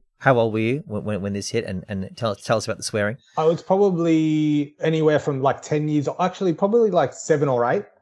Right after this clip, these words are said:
Speaker 2: till the age I was twelve, and I went to my first punk show. From, from the ages of seven to twelve, I was very much into, like, nineties R and B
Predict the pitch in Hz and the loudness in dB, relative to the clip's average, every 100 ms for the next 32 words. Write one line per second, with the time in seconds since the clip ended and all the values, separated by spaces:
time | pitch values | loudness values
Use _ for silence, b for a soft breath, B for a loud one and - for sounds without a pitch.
0 | _ _ 165 151 139 139 139 131 127 - | _ _ -2 2 4 4 2 0 -2 -6
1 | - 127 113 107 113 - 117 110 117 110 | -2 0 0 -4 -8 -6 -2 -2 -2 -4
2 | 107 104 117 - 123 117 - 107 95 123 | -10 -8 -10 -6 -8 -8 -12 -10 -8 -10
3 | - b b b b - 170 160 156 160 | -12 b b b b -6 -4 -2 -2 2
4 | 175 190 180 - - - 160 160 170 170 | 2 2 0 -4 -14 -2 0 0 -2 -6
5 | - - 131 147 123 110 110 _ _ _ | -12 -16 -6 0 0 -2 -8 _ _ _
6 | _ _ _ - 165 135 165 165 156 135 | _ _ _ 0 0 4 4 4 2 -2
7 | 139 135 139 127 120 123 127 127 123 123 | -4 -6 -4 -4 -4 -4 -2 -2 -4 -2
8 | 117 110 113 110 104 | -4 -4 -6 -6 -8